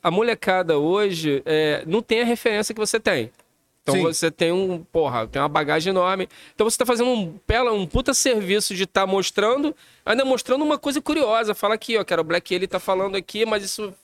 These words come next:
Speaker 1: o Cypress Hill falou, e isso vem da Jamaica, pá, não sei o quê. É do caralho.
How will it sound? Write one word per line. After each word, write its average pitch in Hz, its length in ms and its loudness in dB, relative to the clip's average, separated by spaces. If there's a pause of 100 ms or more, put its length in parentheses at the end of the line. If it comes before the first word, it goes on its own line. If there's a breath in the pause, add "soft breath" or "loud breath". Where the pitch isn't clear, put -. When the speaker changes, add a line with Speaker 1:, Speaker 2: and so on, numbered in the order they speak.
Speaker 1:
o 202 100 -12
Cypress 190 400 -2
Hill 196 80 0
falou, 214 480 0 (240 loud breath)
e 185 140 -2
isso 233 180 -4
vem 233 140 2
da 233 100 2
Jamaica, 233 580 2
pá, 233 220 0
não 240 80 0
sei 233 200 0
o - 20 -8
quê. 233 260 -2 (340 soft breath)
É 220 80 2
do 240 120 0
caralho. 202 640 0